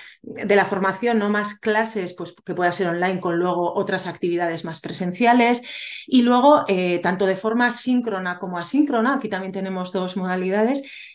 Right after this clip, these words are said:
y luego tiene que ser algo muy, muy modular, ¿no? Por esta necesidad de, em,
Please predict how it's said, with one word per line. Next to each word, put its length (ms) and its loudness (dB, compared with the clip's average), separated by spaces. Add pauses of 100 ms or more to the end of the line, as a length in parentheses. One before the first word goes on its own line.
y 80 6
luego 240 4
tiene 240 4
que 80 -2
ser 160 -4
algo 400 -4
muy, 240 2
muy 240 2
modular, 600 -4
¿no? 200 -2
Por 160 2
esta 180 -2
necesidad 560 0
de, 380 -4
em, 600 -10